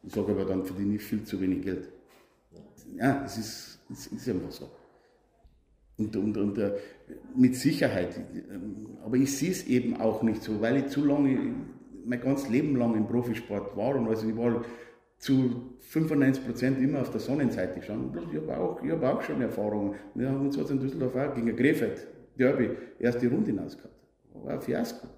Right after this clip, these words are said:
Aber es ist so ein Sport und das ist doch der Reiz im Sport auch. Und wir müssen daraus lernen. Wir müssen daraus lernen, wir haben viele junge, junge Leute. Und aus solchen Situationen lernt man eben.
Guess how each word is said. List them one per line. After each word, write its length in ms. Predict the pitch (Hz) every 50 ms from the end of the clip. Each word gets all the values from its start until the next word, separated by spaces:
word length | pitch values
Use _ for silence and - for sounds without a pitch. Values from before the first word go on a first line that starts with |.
| - _ _ _ _ _ _
Aber 280 | - 123 - - - - - - - - - -
es 140 | 110 -
ist 340 | - - 151 170 175 - -
so 80 | - 117
ein 80 | 104
Sport 240 | - - - 113 110
und 120 | 107 104 98
das 120 | 95 98
ist 260 | 101 113 117 - -
doch 80 | 110 -
der 180 | - 90 87
Reiz 320 | 90 - - - - - -
im 100 | - -
Sport 420 | - - - - - - - - -
auch. 1080 | - - - - - _ _ _ _ _ _ 101 101 98 - - - - 147 101 - - - - - _
Und 160 | - - 110 120
wir 80 | 139
müssen 280 | 151 151 147 151 - 131
daraus 280 | 123 123 123 123 120
lernen. 320 | 127 127 151 165 143 101 - - - - - - - _ _ _ _ _ _ _ _ _ _ _ _ _ _ _ _ _ _ _ _ _ _ _ _ _ _ _ _ -
Wir 80 | - 98
müssen 200 | 95 - - -
daraus 200 | 92 92 - -
lernen, 180 | 127 - -
wir 80 | - -
haben 80 | 107
viele 220 | - - 120 110 104
junge, 300 | 101 104 98 101 98 95
junge 400 | 92 - - 92 98 104 107 104
Leute. 180 | 107 - - - - - - - -
Und 80 | 98
aus 140 | 98 - -
solchen 240 | 113 135 175 175 -
Situationen 600 | - 143 135 - 139 139 - - 131 147 151 135
lernt 240 | 143 160 185 175 -
man 80 | - -
eben. 260 | - - - - -